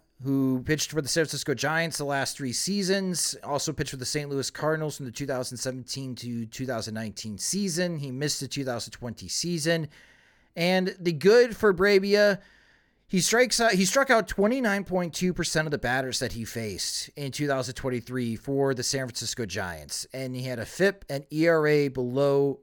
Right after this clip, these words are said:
four. The concerning news,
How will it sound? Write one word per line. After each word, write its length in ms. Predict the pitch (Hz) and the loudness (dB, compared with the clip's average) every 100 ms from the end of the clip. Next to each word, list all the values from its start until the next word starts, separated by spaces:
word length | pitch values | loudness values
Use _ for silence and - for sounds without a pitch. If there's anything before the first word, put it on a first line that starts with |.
| _ | _
four. 680 | - - 147 127 92 73 - _ - _ _ _ _ | -20 -2 2 2 0 -10 -14 _ -20 _ _ _ _
The 100 | - | -8
concerning 580 | 160 156 - 233 233 180 | -4 -2 2 2 4 2
news, 600 | 135 98 76 - - - | 0 -6 -10 -10 -10 -12